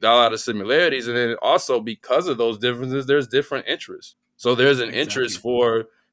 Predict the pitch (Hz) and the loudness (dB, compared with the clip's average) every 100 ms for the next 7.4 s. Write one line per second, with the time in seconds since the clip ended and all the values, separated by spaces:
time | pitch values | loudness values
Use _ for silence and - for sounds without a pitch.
0 | - 135 127 120 117 107 113 113 110 107 | -6 -6 -2 -2 0 -2 -2 -4 -4 -4
1 | 101 117 120 113 98 113 110 110 - 110 | -4 -2 0 0 -2 -4 -4 -6 -2 2
2 | 131 120 107 110 - - _ _ - - | 4 4 2 -4 -10 -14 _ _ -10 -2
3 | 123 117 113 120 110 110 110 107 - 110 | 0 0 -2 -4 -4 -4 -6 -8 -6 -6
4 | 107 107 110 107 107 107 107 107 95 107 | -6 -6 -4 -4 -2 -2 -2 -4 -4 -8
5 | 107 120 98 110 104 104 107 98 127 107 | -10 -12 -4 -2 0 -2 -8 -10 -8 -8
6 | 95 107 107 104 104 104 107 107 104 107 | -4 -4 -2 -4 2 4 4 2 -2 -4
7 | 107 104 104 | -6 -8 -10